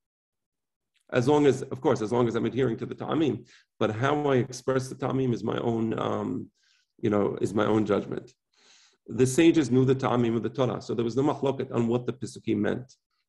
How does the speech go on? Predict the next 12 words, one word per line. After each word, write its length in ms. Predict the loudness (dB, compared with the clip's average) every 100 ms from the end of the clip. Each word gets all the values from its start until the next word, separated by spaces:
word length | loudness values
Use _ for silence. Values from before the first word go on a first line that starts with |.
| -8
right? 140 | -8
Because 180 | -2 -2
again, 200 | 0 0
we 40 | 0
received 300 | -2 -2 -4
the 40 |
Torah 220 | -2 -4
Sheba'al 260 | -4 -6 -6
Peh 80 | -6
from 140 | -6
Moshe 220 | -6 -4
Rabbeinu, 440 | -2 0 2 2